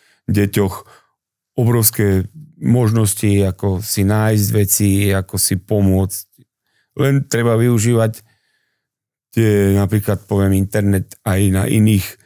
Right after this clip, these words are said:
iné veci, ako len, ja neviem, poviem,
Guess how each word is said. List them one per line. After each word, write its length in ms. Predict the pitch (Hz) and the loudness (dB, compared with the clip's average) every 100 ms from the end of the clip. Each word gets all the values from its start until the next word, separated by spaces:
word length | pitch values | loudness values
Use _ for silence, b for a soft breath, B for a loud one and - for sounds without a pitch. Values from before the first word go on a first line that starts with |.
| _ _ - | _ _ -4
iné 260 | 104 110 | 0 0
veci, 380 | 101 98 - 107 | 0 0 0 2
ako 280 | 95 90 98 92 | 0 -2 -2 0
len, 160 | 92 95 | 2 0
ja 220 | - 104 | -2 -4
neviem, 240 | 80 80 78 | -4 -4 -6
poviem, 360 | - 80 80 | -6 -6 -4